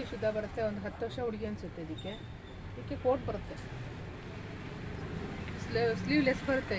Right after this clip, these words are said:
ಇದು. ನೆಕ್‌ಗೆ, ನೆಕ್ ಬ-, ಬಾರ್ಡರ್ ತೊಗೊಂಡು ಈ ಥರ ಡಿಸೈನ್ ಮಾಡಿದ್ದೀನಿ ನಾನು ಇದಕ್ಕೆ. ಇದು ಇದಕ್ಕೆ ಕೋಟ್ ಬರುತ್ತೆ ಈಗ. ಕೋಟು ಕಟ್ಕೊಳ್ಳೋಕ್ಕೆ ಡೋರಿ ಕೊಟ್ಟಿದ್ದೀನಿ, ಈ ಥರ ಬಂಚಸ್ ಹಾಕಿದ್ದೀನಿ ನಾನು. ಇದೊಂದು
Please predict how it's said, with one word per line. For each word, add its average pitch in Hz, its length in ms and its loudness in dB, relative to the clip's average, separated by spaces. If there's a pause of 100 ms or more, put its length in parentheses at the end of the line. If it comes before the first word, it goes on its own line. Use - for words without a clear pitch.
ಇದು. 175 140 -2 (840)
ನೆಕ್‌ಗೆ, 247 360 2 (140)
ನೆಕ್ 226 180 -4 (280)
ಬ-, 208 280 4
ಬಾರ್ಡರ್ 220 240 4
ತೊಗೊಂಡು 233 240 2
ಈ 214 80 -4
ಥರ 214 140 0 (100)
ಡಿಸೈನ್ 202 300 -2
ಮಾಡಿದ್ದೀನಿ 170 360 -2
ನಾನು 160 220 -4 (400)
ಇದಕ್ಕೆ. 180 320 -8 (880)
ಇದು 220 120 -2
ಇದಕ್ಕೆ 254 300 2
ಕೋಟ್ 269 240 2
ಬರುತ್ತೆ 190 320 -6
ಈಗ. 143 100 -8 (3000)
ಕೋಟು 269 240 4
ಕಟ್ಕೊಳ್ಳೋಕ್ಕೆ 247 440 4 (100)
ಡೋರಿ 226 220 6
ಕೊಟ್ಟಿದ್ದೀನಿ, 208 440 2
ಈ - 80 -6
ಥರ 208 160 4 (160)
ಬಂಚಸ್ 190 320 -4
ಹಾಕಿದ್ದೀನಿ 165 400 -4
ನಾನು. 165 160 -4 (1900)
ಇದೊಂದು 247 340 2